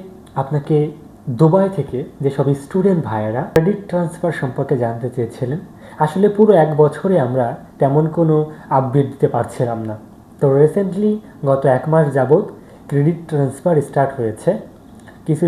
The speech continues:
স্টুডেন্টস ইউএসএ-তে দাঁড়িয়েছে এবং কিছু স্টুডেন্ট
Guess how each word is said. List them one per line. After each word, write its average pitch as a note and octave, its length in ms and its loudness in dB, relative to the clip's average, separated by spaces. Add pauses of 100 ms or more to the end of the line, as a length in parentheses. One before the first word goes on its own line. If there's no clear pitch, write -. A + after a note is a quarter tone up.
স্টুডেন্টস D#3+ 440 2
ইউএসএ-তে E3 500 2
দাঁড়িয়েছে E3 420 2 (260)
এবং C3+ 120 0 (120)
কিছু E3 200 0 (160)
স্টুডেন্ট C#3 380 -2